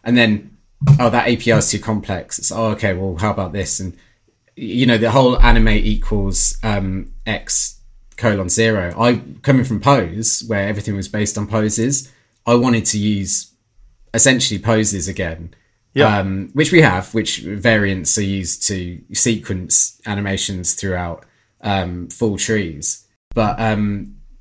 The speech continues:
Speaker 1: there was, it was, there was a meeting where, uh, Y-, uh, Jorn, the, the head of product, he said, um, or C-, C P O, I don't, is that head of product?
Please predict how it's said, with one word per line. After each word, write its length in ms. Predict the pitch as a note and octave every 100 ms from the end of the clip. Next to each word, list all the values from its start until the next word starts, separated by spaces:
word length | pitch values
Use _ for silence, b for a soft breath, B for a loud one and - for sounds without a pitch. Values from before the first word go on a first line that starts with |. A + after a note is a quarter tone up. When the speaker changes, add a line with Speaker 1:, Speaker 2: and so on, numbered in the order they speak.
| -
Speaker 1:
there 100 | B2
was, 400 | A2+ G#2+ - -
it 240 | - A#2 B2
was, 120 | A#2+
there 300 | C3 A2+ A#2+
was 120 | A2+
a 40 | A#2
meeting 560 | B2+ B2+ A2+ G2 F#2+
where, 400 | G#2+ G#2 G2+ F#2+ B B _
uh, 500 | A2 G#2+ G#2 G2+ F#2 - _
Y-, 260 | - A2+ -
uh, 40 | A#2+
Jorn, 540 | G#2+ A#2+ B2 A2 G2
the, 400 | G2+ G2+ G2 B1
the 200 | - A2+
head 240 | G#2 G#2+ G#2+
of 100 | F#2
product, 420 | A2+ G#2 F2 -
he 460 | A2 A2 G#2+ G2 -
said, 500 | - A2 G2+ E2+ A2
um, 540 | G2+ F#2+ F#2 F2+ F2+ - - - _ -
or 80 | G2+
C-, 240 | - G2+
C 200 | - A2
P 160 | - B2+
O, 120 | -
I 40 |
don't, 120 | A2+
is 140 | A#2+ -
that 100 | A#2
head 120 | C3+
of 100 | C#3
product? 280 | D3 -